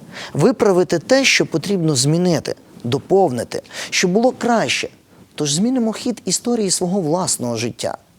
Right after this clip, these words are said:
своєї сім'ї, можливо, спільноти, а можливо, і організації чи суспільства, в якому живемо. Давайте сьогодні, дорогі друзі, ми з вами будемо молитись саме про це.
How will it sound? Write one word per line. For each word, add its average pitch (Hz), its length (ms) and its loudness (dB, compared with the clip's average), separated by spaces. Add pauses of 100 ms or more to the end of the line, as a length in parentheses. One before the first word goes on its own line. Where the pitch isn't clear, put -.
(200)
своєї 196 440 2
сім'ї, 147 580 0 (380)
можливо, 165 300 2
спільноти, 180 680 0 (240)
а 131 80 -2
можливо, 151 420 2
і 190 100 2
організації 156 840 0
чи - 140 -4
суспільства, 156 800 -2 (280)
в - 20 -2
якому 131 300 0
живемо. 151 420 0 (340)
Давайте 240 320 2
сьогодні, 214 460 2
дорогі 175 240 2
друзі, 202 320 2 (200)
ми 165 160 2
з 143 60 0
вами 135 260 0
будемо 120 320 -2
молитись 120 400 -2
саме 185 300 -2
про - 180 -6
це. - 240 -6